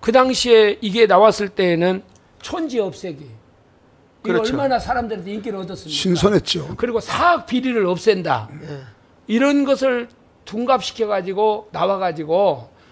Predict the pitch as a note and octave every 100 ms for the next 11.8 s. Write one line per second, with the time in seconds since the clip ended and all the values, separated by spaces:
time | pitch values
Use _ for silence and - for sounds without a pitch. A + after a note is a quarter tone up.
0 | _ F#3 G3 F3+ D#3 F3+ E3+ - - D4
1 | A#3 G3+ F3+ F3+ D#3+ F3 F#3 F3 F3 E3
2 | D#3 D3+ F#3+ F#3+ F3 A#3+ A3 F#3 E3 D3
3 | - G3 - F#3+ E3+ - A#3 G3 D#3 D3
4 | F#3+ C3+ G#2+ _ _ _ _ _ - -
5 | D4+ E4+ - C4+ C#4 B3+ A3+ A3 G3 G#3+
6 | A3+ - F3 G#3+ F#3+ F3+ F#3+ D#3+ - F#3
7 | G3+ A#3 - - _ _ _ - - F3
8 | E3+ F#3 E3+ E3 D3+ F#3 G3 F#3 E3 D#3
9 | E3 D#3+ D3 C#3 - A#3+ A#3+ - - A3+
10 | G#3+ F#3+ F3+ F3 G3+ - B3 B3+ A3+ F3+
11 | F3+ D#3 D3 - C3+ B2+ - -